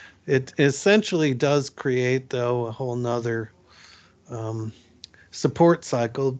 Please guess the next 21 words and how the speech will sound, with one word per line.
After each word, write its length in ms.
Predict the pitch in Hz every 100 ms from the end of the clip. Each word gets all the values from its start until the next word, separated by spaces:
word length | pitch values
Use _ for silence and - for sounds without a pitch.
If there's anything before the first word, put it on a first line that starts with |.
| -
You 200 | 131 123
know, 200 | 113 120
as, 420 | 120 123 117 - _ _ - - - - - - _
as 200 | - 123
I 120 | 123 117
pointed 480 | - 135 113 123
out, 320 | 117 117 120 120
you're, 160 | 113 - -
they're 260 | 123 110
gonna 240 | 113 117 113
have 220 | 117 110
their 220 | 117 113
own 240 | 113 110
life 240 | 107 117 110
cycle 360 | - 95 98
for 340 | 92 - 101 101
it. 140 | 101
So 480 | - 110 98 98 101 107 -
we 220 | 113 107
have 140 | 110 -
to 180 | 110